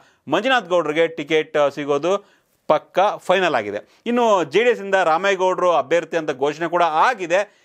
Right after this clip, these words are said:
ಹೀಗಾಗಿ ನಂಜೇಗೌಡರ ಮೇಲಿನ ಈ ಒಂದು ಎಫ್ ಐ ಆರ್ ಕೇಸ್ ಅಥವಾ ಏನು ನಕಲಿ ದಾಖಲೆಯನ್ನ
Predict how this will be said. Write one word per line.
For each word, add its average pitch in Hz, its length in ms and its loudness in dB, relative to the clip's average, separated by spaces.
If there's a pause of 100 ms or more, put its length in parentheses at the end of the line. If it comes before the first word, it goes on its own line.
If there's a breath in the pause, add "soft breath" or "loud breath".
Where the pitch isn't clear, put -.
(120)
ಹೀಗಾಗಿ 196 380 0
ನಂಜೇಗೌಡರ 208 640 0
ಮೇಲಿನ 196 220 0
ಈ 185 200 -2
ಒಂದು 190 200 -2
ಎಫ್ 165 240 0
ಐ 190 60 2
ಆರ್ 185 160 0
ಕೇಸ್ 202 340 -2
ಅಥವಾ 165 520 0 (160 soft breath)
ಏನು 160 180 0
ನಕಲಿ 175 440 -2
ದಾಖಲೆಯನ್ನ 175 580 0